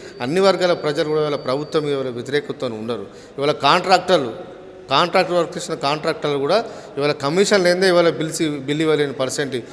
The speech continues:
ఇరవై ముప్పై పర్సెంట్ అడుగుతున్నారు, మేము ఎట్లా వేయాలి? ఏసుడే మేము లెస్ కేసినాం, ఇవాళ వీళ్ళు కావాలని చెప్పి ఇంతగానో బడ్జెట్ తీసుకుంటే మేము ఆ-, మా భార్యలను పుస్తకాలు అమ్మి ఇవాళ, ఇవాళ వీళ్ళకి ఇవ్వాలని చెప్పి ఇవాళ కాంట్రాక్టర్లు అబోదిబో అంటున్నారు.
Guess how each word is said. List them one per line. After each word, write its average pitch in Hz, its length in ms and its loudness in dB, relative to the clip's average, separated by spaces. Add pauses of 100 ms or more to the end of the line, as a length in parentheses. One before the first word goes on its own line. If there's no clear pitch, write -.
(200)
ఇరవై 165 180 6
ముప్పై 170 280 2
పర్సెంట్ 151 380 -2
అడుగుతున్నారు, 156 480 0
మేము 156 240 -4
ఎట్లా 135 220 0
వేయాలి? 147 380 4 (360)
ఏసుడే 196 380 8
మేము 208 180 4
లెస్ - 280 0
కేసినాం, 175 440 0 (340)
ఇవాళ 175 200 6
వీళ్ళు 170 180 4
కావాలని 170 360 6
చెప్పి 165 120 0
ఇంతగానో 175 260 4
బడ్జెట్ 151 320 0
తీసుకుంటే 165 300 -4
మేము 160 140 -2
ఆ-, 139 180 2 (320)
మా 147 140 2
భార్యలను 175 460 6
పుస్తకాలు 175 540 0
అమ్మి 160 160 0
ఇవాళ, 151 320 4 (320)
ఇవాళ 147 200 2
వీళ్ళకి 139 420 -2
ఇవ్వాలని 151 340 0
చెప్పి 139 180 -4
ఇవాళ 151 120 0
కాంట్రాక్టర్లు 139 520 -4
అబోదిబో 127 440 -2
అంటున్నారు. 113 400 -10